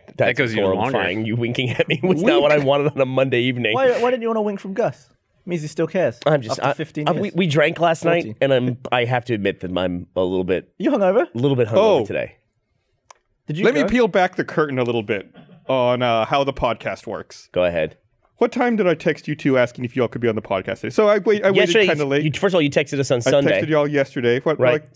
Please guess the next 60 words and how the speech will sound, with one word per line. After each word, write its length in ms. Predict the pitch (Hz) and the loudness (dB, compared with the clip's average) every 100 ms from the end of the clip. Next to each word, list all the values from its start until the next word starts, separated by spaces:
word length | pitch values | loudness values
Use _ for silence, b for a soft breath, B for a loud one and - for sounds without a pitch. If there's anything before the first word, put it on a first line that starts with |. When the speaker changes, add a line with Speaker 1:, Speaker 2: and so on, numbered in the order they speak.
| - - - | -18 -12 0
Speaker 3:
eleven 320 | 170 196 214 | 2 4 2
A 120 | 220 247 | 2 0
M? 120 | 311 - - - - - | -2 -8 -20 -20 -20 -12
Speaker 4:
Do 60 | 127 | -4
you 40 | 143 | 0
want 60 | |
me 40 | 135 | 0
to 40 | |
look? 340 | 107 139 - - _ _ _ _ _ _ _ _ _ _ | 2 0 -2 -10 _ _ _ _ _ _ _ _ _ _
Speaker 1:
No, 260 | 139 147 127 | -2 0 2
I 180 | 117 262 | 2 2
got 160 | 320 | 2
mine 160 | 165 190 | 2 2
way 180 | 139 170 | 2 2
later 240 | 143 117 | 2 0
'cause 140 | 110 147 | 0 2
Speaker 3:
Yeah, 80 | 156 | 2
Speaker 1:
I 20 | |
was 120 | 139 | 2
the 80 | 123 | 0
backup. 420 | 123 123 - - | 2 0 -2 0
Speaker 3:
I 60 | 185 | 2
had 100 | 160 | 2
to 60 | |
confirm. 380 | 165 147 160 143 | -2 0 0 2
Well, 160 | 143 135 | 2 2
no, 100 | 120 | 2
you 180 | 127 165 | 2 2
were 80 | 139 | 2
actually 220 | - 110 | 0 -4
the 60 | |
first. 320 | - 95 85 123 | -2 -2 -2 0
I 40 | |
had 80 | 135 | 0
to 40 | |
confirm 360 | 135 123 135 117 | -2 -2 -2 2
them 180 | 110 107 | 0 0
Speaker 2:
<gasps> 80 | 196 | 0
Speaker 3:
first 340 | 117 123 - - B | 0 0 -6 -18 B
Speaker 2:
I 40 | 151 | -2
was? 380 | 277 381 403 | -2 -2 -2
Speaker 3:
because, 500 | 135 123 143 117 113 | -2 -2 0 0 2
uh, 480 | 117 104 98 95 92 - - - | 2 2 2 0 -2 -8 -14 -4
they 100 | 117 | -2
might 160 | 110 | 0
have 80 | 107 | 0
been 100 | 104 | -4
shooting 300 | 98 120 117 127 | -4 -2 -2 -2
today, 180 | 135 | 0
and 80 | 143 | 0
I 40 | 123 | 0
wasn't 160 | 190 | 0
Speaker 4:
Podcast 100 | 202 | 2
Speaker 3:
sure. 80 | 156 | 0
Speaker 4:
tomorrow, 300 | 165 165 156 | 0 0 0
yesterday 500 | 147 151 156 143 139 | 0 -2 -4 -4 -2
at 120 | - | -2
n-, 300 | 113 120 107 - _ - | -4 -6 -6 -12 _ -4
twelve 240 | 127 113 | -2 -2
fifty-one. 440 | 107 - 98 92 | -6 -12 -14 -16